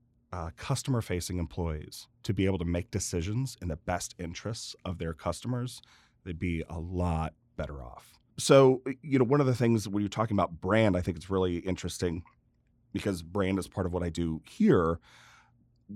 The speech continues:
We think, and we, we spend a lot of money on, or, or businesses, I should say, spend a lot of money on awareness campaigns and,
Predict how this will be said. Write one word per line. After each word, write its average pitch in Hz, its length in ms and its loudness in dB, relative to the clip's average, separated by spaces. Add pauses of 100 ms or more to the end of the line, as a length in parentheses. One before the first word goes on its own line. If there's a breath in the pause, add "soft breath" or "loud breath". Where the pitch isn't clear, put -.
(160)
We 131 180 6
think, 156 560 2
and 107 100 0
we, 107 100 2 (120)
we 120 100 2
spend - 320 2
a 151 40 4
lot 110 300 8
of 104 300 2 (440 soft breath)
money 104 440 6
on, 90 600 2 (680)
or, 90 140 -2
or 98 80 0
businesses, 95 640 2
I 78 100 0
should 80 180 -4
say, 76 200 -4
spend 135 220 -2
a 127 40 4
lot 107 180 4
of 95 60 0
money 87 220 0
on 85 100 -4
awareness 156 380 0
campaigns 113 840 0
and, 85 500 -6